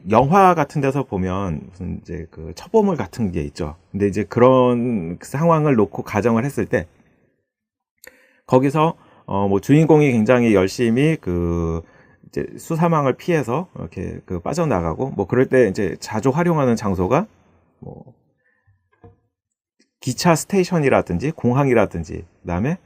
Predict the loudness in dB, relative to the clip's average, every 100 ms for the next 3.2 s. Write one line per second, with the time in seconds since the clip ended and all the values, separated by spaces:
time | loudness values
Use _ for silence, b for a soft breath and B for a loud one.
0 | _ -2 2 4 4 6 2 0 -2 0
1 | 0 2 2 4 4 4 4 4 2 0
2 | -4 -6 -10 -6 -4 -2 -2 -4 -4 -4
3 | -2